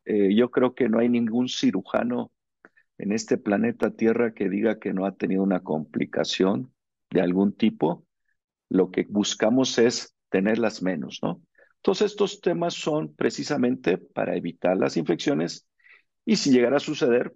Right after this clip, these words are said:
pues cómo solucionarlos para brindar el mejor tratamiento a nuestros pacientes. Y la cirugía de cadera es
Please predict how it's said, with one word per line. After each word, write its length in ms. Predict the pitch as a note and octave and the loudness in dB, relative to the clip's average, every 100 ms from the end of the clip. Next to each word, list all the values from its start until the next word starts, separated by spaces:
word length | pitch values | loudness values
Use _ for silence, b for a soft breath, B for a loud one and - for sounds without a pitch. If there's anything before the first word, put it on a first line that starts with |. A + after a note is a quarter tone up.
| _ | _
pues 220 | - - | -8 -6
cómo 300 | - A2 A2+ | -6 -2 -2
solucionarlos 1000 | - G#2+ F#2+ - F2+ F#2+ G2+ A2+ - - _ _ _ _ _ | -2 -2 -2 -2 0 0 0 -2 -4 -12 _ _ _ _ _
para 220 | C#3+ C3+ | 0 0
brindar 400 | A2 A2 G#2 A2 | -2 -4 -4 -4
el 100 | A2 | -4
mejor 320 | G2+ F#2+ G#2 | -6 -6 -8
tratamiento 640 | - G#2 - F#2 F2+ - F#2 | -4 -6 -4 -4 -6 -6 -6
a 40 | |
nuestros 440 | F2+ E2+ - - - | -6 -6 -8 -10 -6
pacientes. 840 | - - A2+ - - F#2+ - - _ _ _ _ B B B _ - | -6 0 0 0 -6 -6 -6 -16 _ _ _ _ B B B _ 2
Y 680 | B2+ C3+ C#3 C3+ C3+ C3+ - | 6 8 8 8 8 6 4
la 140 | B2 B2+ | 2 2
cirugía 380 | - B2+ B2+ F3+ | 2 0 2 0
de 120 | G3 | 2
cadera 240 | D#3 D#3 | 0 0
es 200 | D#3+ - | -2 -6